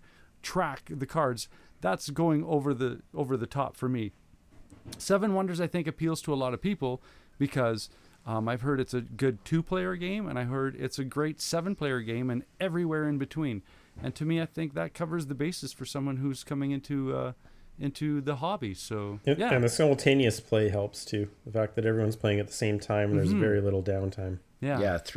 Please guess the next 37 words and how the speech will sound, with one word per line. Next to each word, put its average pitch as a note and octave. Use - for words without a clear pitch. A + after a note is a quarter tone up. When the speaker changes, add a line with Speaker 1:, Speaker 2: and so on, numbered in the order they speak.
Speaker 3:
a G2
three-player A#2+
game G2+
is F#2+
gonna G2+
take G2+
the F#2+
same G2+
amount F#2+
of E2+
time F#2
as D#2+
a D#2+
seven-player F2+
game, D#2
pretty D#2
much. D2
Speaker 1:
Yeah. A#2
Speaker 3:
And, G#2+
and G#2+
it G2+
just A2+
came A#2+
out A#2
with G#2+
a G2+
brand A2+
new, A#2
shiny, A2
new A#2
edition F#2+
Speaker 1:
<laughs> G#2+
Speaker 3:
this A2+
year G#2+
too, C#3
so A2+
it's -